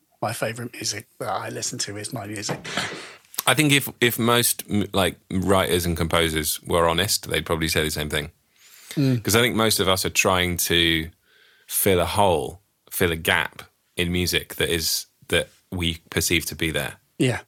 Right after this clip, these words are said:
Speaker 2: Uh,
Speaker 1: definitely.
Speaker 2: trying to make something that we would listen to.
Speaker 1: I've, there are people, aren't there, who say, like, "I don't listen to my own music."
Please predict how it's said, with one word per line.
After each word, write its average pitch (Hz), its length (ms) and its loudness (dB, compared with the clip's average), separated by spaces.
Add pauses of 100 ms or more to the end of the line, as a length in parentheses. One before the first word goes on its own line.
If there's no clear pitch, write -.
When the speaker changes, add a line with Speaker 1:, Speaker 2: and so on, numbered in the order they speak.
(140)
Speaker 2:
Uh, 82 100 -2
Speaker 1:
definitely. 78 400 -2 (100)
Speaker 2:
trying 87 160 0
to 80 40 0
make 82 200 2
something 80 260 -2
that 80 100 -6
we 85 160 -2
would 78 140 -6
listen - 280 -6
to. - 160 -8 (420)
Speaker 1:
I've, 147 180 -2 (100)
there 180 160 4
are 180 100 4
people, 220 360 2
aren't 151 160 2
there, 107 100 -2
who 127 140 -2
say, 127 240 0
like, 120 200 0
"I 131 120 -2
don't 131 180 0
listen 139 220 -2
to - 100 -8
my 110 140 -8
own 107 80 -8
music." 95 420 -10